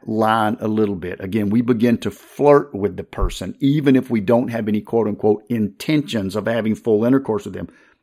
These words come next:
as we begin to flirt with them and bring them back up in our mind and start to have fantasies about them, then I think we've clearly crossed the line from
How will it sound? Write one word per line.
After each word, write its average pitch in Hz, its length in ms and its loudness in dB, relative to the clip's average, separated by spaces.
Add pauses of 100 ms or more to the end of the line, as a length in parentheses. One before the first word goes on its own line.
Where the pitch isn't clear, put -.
(180)
as 110 200 -4
we 127 140 2
begin 117 320 0
to 107 100 -8
flirt 127 400 0
with 92 140 -8
them 85 180 -10 (280)
and 95 200 -10
bring 127 260 4
them 117 160 4
back 110 240 -2
up 107 200 -6
in 95 80 -8
our 95 100 -10
mind 101 480 -6 (200)
and 90 120 -8
start 110 300 0
to 104 60 -10
have 104 200 -6
fantasies 107 800 -6
about 131 420 2
them, 95 260 -4 (280)
then 107 100 2
I 120 100 2
think 120 160 2
we've 110 260 -2
clearly 143 540 4
crossed 104 380 -4
the 104 60 -8
line 110 340 -2
from 101 320 -2